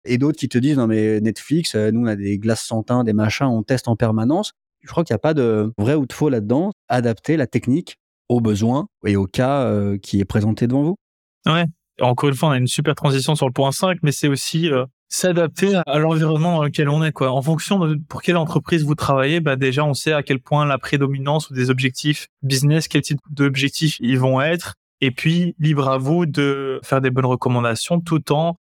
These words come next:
Speaker 2: portant un message qui est propre à vos valeurs, à votre opinion. On discutait sur l'épisode, euh, Sustainability avec Sophie, justement, voilà, comment des sites d'e-commerce peuvent faire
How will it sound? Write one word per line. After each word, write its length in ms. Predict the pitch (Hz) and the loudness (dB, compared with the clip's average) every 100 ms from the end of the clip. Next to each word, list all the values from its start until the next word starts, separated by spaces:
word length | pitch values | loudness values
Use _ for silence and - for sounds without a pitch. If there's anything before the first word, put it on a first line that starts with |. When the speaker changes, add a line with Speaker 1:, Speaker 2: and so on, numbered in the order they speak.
| _ | _
Speaker 2:
portant 480 | 135 127 - 139 143 | -2 -2 0 0 0
un 60 | 131 | 0
message 340 | 127 139 131 | 0 -2 -2
qui 100 | 131 | -2
est 60 | 123 | -2
propre 340 | - 143 - | -2 -2 0
à 40 | |
vos 140 | 120 123 | 2 2
valeurs, 500 | 123 123 139 151 - _ | 0 0 0 -2 -6 _
à 100 | 123 | 0
votre 280 | 131 135 143 | 0 0 -2
opinion. 560 | 123 135 131 135 165 175 _ _ | 0 0 0 0 -2 -4 _ _
On 60 | 131 | -2
discutait 480 | 131 127 139 160 151 | 0 -2 -2 0 -2
sur 200 | - 131 | 0 0
l'épisode, 500 | 127 135 131 139 131 | 0 0 0 0 0
euh, 160 | 120 | 0
Sustainability 880 | 117 123 - 131 131 127 127 127 143 | -2 -4 -4 -2 0 0 -2 -2 -2
avec 160 | 123 - | -2 -2
Sophie, 440 | 131 127 - 139 | -2 -2 -2 -2
justement, 500 | 135 123 135 131 139 | -2 -2 -2 0 0
voilà, 320 | 131 127 120 - _ _ _ | 0 -2 -4 -8 _ _ _
comment 280 | - 139 147 | -2 0 2
des 120 | 139 | 0
sites 220 | 123 - 135 | -2 -6 -6
d'e-commerce 580 | 139 143 135 139 143 | -2 0 0 0 -4
peuvent 180 | - 123 | -2 -2
faire 180 | - | 0